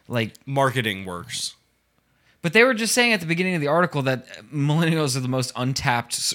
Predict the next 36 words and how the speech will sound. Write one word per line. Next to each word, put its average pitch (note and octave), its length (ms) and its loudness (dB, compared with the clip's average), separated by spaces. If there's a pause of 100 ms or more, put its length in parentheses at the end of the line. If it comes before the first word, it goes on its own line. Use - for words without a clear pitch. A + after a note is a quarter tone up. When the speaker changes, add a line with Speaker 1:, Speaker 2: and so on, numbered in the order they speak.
Speaker 1:
<laughs> A#2 100 -4
resource C#3 600 2 (160)
Speaker 2:
Well, E3 160 6
they're, E3 240 6
Speaker 1:
for D3 140 4
Speaker 2:
they're, D#3 160 8
Speaker 1:
gaming. C3+ 640 2
Speaker 2:
they're D3+ 140 6
s-, D3+ 160 2
they're D#3+ 360 2
basing B2+ 840 -6
that G#2+ 140 -4
off G2 220 -6
of F#2+ 120 -14
their F2+ 140 -4
finding, F#2+ 840 -4
which A#2+ 320 -4
Speaker 1:
Yeah. A2+ 60 -4 (100)
Speaker 2:
is G#2 200 -2
that G#2 260 -2
millennials G#2+ 580 -6
are - 40 -6
the G#2 100 -8
most G#2 320 -6
marketable. G2+ 840 -4 (380)
You A#2+ 160 -2
know, G2+ 340 0
the A#2 160 -4
fucking A#2 360 -4
McDonald's G#2+ 520 -2
shit G#2 200 -2
Speaker 1:
Yeah. G#2+ 120 0
Speaker 2:
still G#2+ 200 0
works A2 280 -4
on F2+ 160 -6
us. E2+ 380 -6